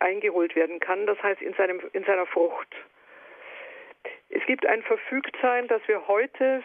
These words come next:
für uns akzeptieren, weil in Zukunft dieses Verfügtsein sich nicht nur lösen wird, sondern weil wir sehen wird, wie, wie wir damit die Scheuern gefüllt haben, wie wir Korn für Korn und Gabe für Gabe einfahren konnten.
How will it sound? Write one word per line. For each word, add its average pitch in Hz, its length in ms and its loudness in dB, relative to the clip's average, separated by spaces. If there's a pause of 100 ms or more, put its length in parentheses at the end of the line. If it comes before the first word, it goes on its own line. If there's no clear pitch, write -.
für 240 120 4
uns 220 200 -2
akzeptieren, 254 1000 0 (680)
weil 208 200 2
in 208 160 -4 (100)
Zukunft 269 460 -2
dieses 208 220 -4
Verfügtsein 208 840 -2 (200)
sich 220 140 -6
nicht 220 160 -2
nur 196 140 4
lösen 240 400 2
wird, 247 180 2
sondern 208 220 2
weil 190 120 2
wir 190 140 2
sehen 214 240 0
wird, 208 180 2
wie, 190 320 0
wie 202 140 0
wir 202 140 4
damit 202 320 -2
die 180 80 -2
Scheuern 220 480 2
gefüllt 214 420 -2
haben, 208 440 0 (580)
wie 190 120 0
wir 196 120 4
Korn 240 400 -2
für 220 160 0
Korn 214 400 0
und - 160 -6
Gabe 220 320 0
für 208 120 0
Gabe 190 380 2
einfahren 175 500 0
konnten. 147 520 -4